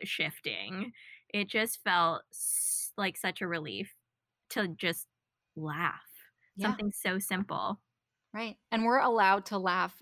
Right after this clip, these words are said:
Speaker 2: and have pleasure and seek joy in this time. We don't have to just be, like, the more, it's not,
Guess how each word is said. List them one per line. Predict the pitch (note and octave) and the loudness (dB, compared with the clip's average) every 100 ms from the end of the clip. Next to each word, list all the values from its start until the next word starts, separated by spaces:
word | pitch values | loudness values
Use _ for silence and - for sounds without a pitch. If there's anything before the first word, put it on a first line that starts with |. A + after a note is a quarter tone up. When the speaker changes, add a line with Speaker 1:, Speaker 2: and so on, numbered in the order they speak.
| - | -6
Speaker 2:
and | F#3+ F#3 | -2 -2
have | F#3 F#3+ | -4 -4
pleasure | F#3+ F3+ F#3 | -4 -2 -4
and | F3+ F#3+ | -4 -4
seek | F#3 F#3 | -4 -6
joy | F3+ F#3 E3+ E3 - | -4 -4 -2 -4 -6
in | F#3+ | -4
this | F3+ F3 | -4 -4
time. | F#3 E3+ E3+ | -4 -4 -4
We | F3+ | -4
don't | F#3+ F#3+ F#3 | 0 0 0
have | G3 F#3+ | -2 -6
to | F#3+ | -8
just | F#3 F#3 F#3 | -6 -8 -8
be, | - F3+ E3+ F3 - _ _ _ _ _ - | -8 -6 -6 -8 -14 _ _ _ _ _ 2
like, | G#3+ F#3+ G#3+ | 2 2 0
the | A#3 | 2
more, | G#3+ G#3 G#3+ A3 | 6 6 6 4
it's | A#3 - | -2 2
not, | G#3+ G#3+ | 6 6